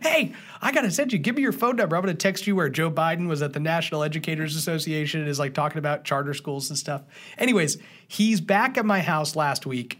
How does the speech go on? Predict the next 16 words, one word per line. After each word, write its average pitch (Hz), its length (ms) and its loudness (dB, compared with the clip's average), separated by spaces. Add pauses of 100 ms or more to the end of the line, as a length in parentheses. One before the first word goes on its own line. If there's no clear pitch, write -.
(100)
We're 135 100 -4
doing 139 140 -2
a 139 40 -2
little 131 160 -2
kitchen 139 320 -8
remodel. 113 440 -8 (1300)
And 143 120 -2
he 127 80 -2
taps 135 300 0
me 147 60 -2
on 127 60 -4
the 117 60 -6
shoulder. 117 320 -6
He 113 60 -8
goes, 110 120 -6
"Hey, 110 240 -8